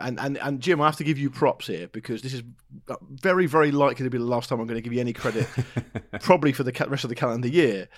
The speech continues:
Speaker 1: But you did say yesterday that the Zinchenko versus Salah matchup was problematic from an Arsenal point
Speaker 2: Yep.
Speaker 1: of view, and it was proven to be the case. Now, the only caveat to that is just that,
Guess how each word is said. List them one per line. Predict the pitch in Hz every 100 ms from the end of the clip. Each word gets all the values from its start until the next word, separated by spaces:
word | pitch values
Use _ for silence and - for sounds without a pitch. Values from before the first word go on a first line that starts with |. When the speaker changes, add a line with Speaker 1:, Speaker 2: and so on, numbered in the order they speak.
| - - -
Speaker 1:
But | 131
you | 131
did | 123 202 185
say | - 165 151
yesterday | 151 135 - 104 92 87 - - _
that | - 120 -
the | 131
Zinchenko | 123 131 127 160 165 151 135
versus | 131 117 120
Salah | - 113 107
matchup | 123 - - 95 - _ _ -
was | 120 120
problematic | - 143 127 127 131 123 - 101
from | - 101
an | 110
Arsenal | 107 107 113
point | - 123 82
Speaker 2:
Yep. | 92
Speaker 1:
of |
view, | 110 117 95 92 123 - - - -
and | 113
it | 120
was | 127 131 151 143
proven | - 143 120 127
to | 117
be | 127
the | 113
case. | - 110 98
Now, | 123
the | 127
only | 160 180 160
caveat | 156 156 143 123 90
to | 110
that | 104 92
is | 117
just | 113 -
that, | 113